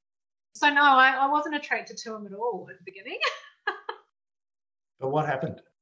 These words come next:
Speaker 1: Well, I think God challenged me in that,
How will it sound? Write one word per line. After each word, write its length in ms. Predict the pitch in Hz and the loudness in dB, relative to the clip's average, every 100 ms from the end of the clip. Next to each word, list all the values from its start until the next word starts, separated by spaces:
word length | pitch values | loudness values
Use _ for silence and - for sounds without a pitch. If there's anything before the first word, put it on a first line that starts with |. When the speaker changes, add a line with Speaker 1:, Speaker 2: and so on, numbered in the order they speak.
| _ _ _ _ _ _ _ _ - | _ _ _ _ _ _ _ _ 2
Speaker 1:
Well, 220 | 311 320 | 4 6
I 80 | 311 | 4
think 300 | 294 381 440 | 2 -2 2
God 220 | 440 381 | 4 4
challenged 580 | - - 247 294 440 - | 4 2 2 2 -2 -4
me 220 | 269 220 220 | -4 -2 -4
in 180 | 226 | -6
that, 340 | 214 196 - | -6 -8 -8